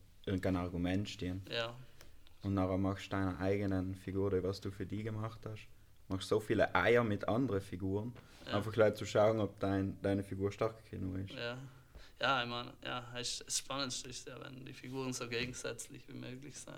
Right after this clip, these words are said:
Speaker 2: irgendwie.
Speaker 1: Hast du selber mal gemacht? So zwei Figuren gegeneinander kämpfen lassen, um zu schauen, wer gewinnt?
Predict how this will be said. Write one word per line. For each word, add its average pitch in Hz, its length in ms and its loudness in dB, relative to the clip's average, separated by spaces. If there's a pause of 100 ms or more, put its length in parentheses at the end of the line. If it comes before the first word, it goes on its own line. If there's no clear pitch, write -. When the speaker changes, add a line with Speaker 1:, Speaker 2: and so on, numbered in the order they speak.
(100)
Speaker 2:
irgendwie. 135 340 -14 (140)
Speaker 1:
Hast 107 220 -2
du 120 40 8
selber 113 140 8
mal 104 160 4
gemacht? 104 460 0 (480)
So 107 220 0
zwei 110 320 6
Figuren 113 380 0
gegeneinander 101 460 0
kämpfen 123 480 -4
lassen, 131 320 -2
um 104 120 -2
zu 101 100 -8
schauen, 101 380 0
wer 98 120 0
gewinnt? 101 480 -2